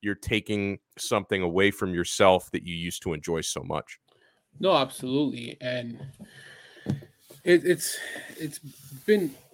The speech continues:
Speaker 2: been difficult, like I said. And the, the problem is that I've held this in for, for quite a while, that,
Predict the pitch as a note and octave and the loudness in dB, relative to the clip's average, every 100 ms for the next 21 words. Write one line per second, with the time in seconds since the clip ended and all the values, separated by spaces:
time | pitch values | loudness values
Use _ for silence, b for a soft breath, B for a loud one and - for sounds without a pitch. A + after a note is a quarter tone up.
0 | _ E3 D#3 D3+ D3+ D#3 - C3 C3 B2+ | _ 0 2 0 -2 -6 -2 -2 -2 -2
1 | - C#3+ B2+ B2+ D#3 - C#3+ C3+ - C#3 | -2 -2 2 6 6 4 -4 -4 -4 -16
2 | - D#3 E3+ C#3+ C3 A#2+ B2+ A#2+ - C3 | 0 2 4 2 0 -4 -8 -8 -8 -2
3 | C3 - C#3+ C3+ B2+ - B2+ A#2 - B2 | -2 -2 -4 -2 -4 -2 -2 -2 -4 -4
4 | A#2 A2 - - C3 - - C3+ A#2+ A#2+ | -4 -8 -14 -8 -8 -4 2 2 4 4
5 | C3 C3 A#2+ A#2+ A#2 A2+ | 4 4 0 -6 -6 -8